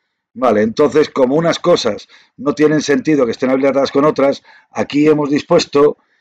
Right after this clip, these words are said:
en lo, en el H T M L, hemos dispuesto que a la hora de tocar todos estos radio buttons, que empiezan aquí en el formulario los radio buttons, cuando yo toco un radio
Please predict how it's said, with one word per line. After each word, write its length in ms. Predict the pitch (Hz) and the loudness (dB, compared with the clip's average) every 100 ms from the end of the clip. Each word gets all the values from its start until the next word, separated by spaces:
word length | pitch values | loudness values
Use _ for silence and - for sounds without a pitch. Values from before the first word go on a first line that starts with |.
| _ _ | _ _
en 360 | 117 123 117 120 | -2 -2 0 0
lo, 280 | 117 113 | 2 2
en 140 | 113 110 | -2 -4
el 100 | 127 | -2
H 180 | - 147 | -2 0
T 100 | 151 | 0
M 140 | 160 | 2
L, 280 | 160 147 143 | 2 2 0
hemos 300 | 143 139 139 | -2 -2 -2
dispuesto 640 | 135 - 123 117 - 107 - | -4 -2 0 0 0 -6 -4
que 140 | 110 | -4
a 120 | 104 | -2
la 140 | 101 98 | -2 0
hora 200 | 135 147 | 2 2
de 100 | 143 | 2
tocar 540 | 143 - 156 143 104 _ - | 0 0 2 0 -2 _ -10
todos 320 | 135 143 123 | -8 -6 0
estos 500 | 147 - 101 90 - _ _ _ _ | -2 -2 -10 -10 -12 _ _ _ _
radio 460 | - 131 143 147 147 | -4 0 2 4 2
buttons, 720 | 165 - 143 151 170 - _ _ _ _ | 2 0 0 0 -2 -12 _ _ _ _
que 100 | - | 0
empiezan 640 | 110 104 135 135 117 104 104 | 2 2 0 0 0 -4 -4
aquí 300 | 98 - 127 | -10 -6 0
en 100 | 131 | 0
el 120 | 131 | 0
formulario 720 | - 135 123 123 131 143 120 104 | -2 0 0 0 0 0 0 -2
los 160 | 90 | -4
radio 300 | 92 120 139 | -2 0 0
buttons, 420 | 143 139 120 127 _ _ _ _ _ | 0 2 0 0 _ _ _ _ _
cuando 300 | 131 131 127 | 0 2 4
yo 140 | 143 | 2
toco 260 | - 160 156 | 2 2 2
un 100 | 156 | 2
radio 520 | 165 156 139 143 - | 2 4 4 2 -2